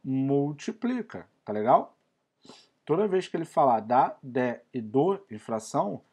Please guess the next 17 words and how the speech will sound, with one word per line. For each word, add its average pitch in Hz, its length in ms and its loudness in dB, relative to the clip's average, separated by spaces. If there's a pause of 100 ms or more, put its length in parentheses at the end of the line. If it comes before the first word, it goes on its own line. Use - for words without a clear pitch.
(260)
você 139 580 0
multiplica, 156 1300 0 (480)
tudo 135 160 4
bem? 208 280 2 (600)
Você - 140 -6
vai 165 140 6
pegar 160 260 2
e 196 60 0
vai 214 100 0
multiplicar. - 840 -2 (260)
Falou 147 240 0
dá, 151 260 6
dé 151 260 2
e 127 40 0
do, 139 320 -2 (160)
você - 120 -6
multiplica. - 640 -2